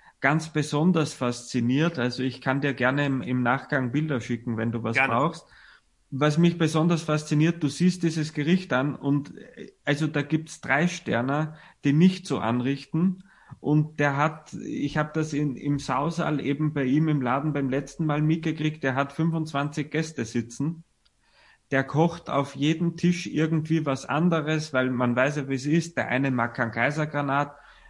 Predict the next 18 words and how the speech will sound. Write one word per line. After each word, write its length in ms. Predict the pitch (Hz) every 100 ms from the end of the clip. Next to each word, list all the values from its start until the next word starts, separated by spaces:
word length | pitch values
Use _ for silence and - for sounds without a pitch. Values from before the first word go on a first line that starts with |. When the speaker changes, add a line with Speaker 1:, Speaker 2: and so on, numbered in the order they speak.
| - -
Speaker 1:
der 100 | 120
nächste 420 | 127 127 - 135
mag 300 | 120 127 107
irgendwie 500 | 139 139 120 131 131
keine 380 | 127 123 123 107
Erbsen. 640 | 131 156 - 160 160 156 - -
Und 360 | - 139 135 -
der 160 | 120
schafft 560 | 120 - 135 175 - -
das 220 | 165 160
ernsthaft 840 | - 117 139 165 - 160 175 175 - - - _
für 200 | - 135
jeden 560 | 120 127 175 175 170
Tisch 560 | - 175 196 - - -
in 200 | 156 180
dieser 360 | 190 190 185 160
Qualität, 840 | 156 135 139 135 131 147 202 - - _ _ _ _ _ _ _ _
in, 420 | 165 185 165 -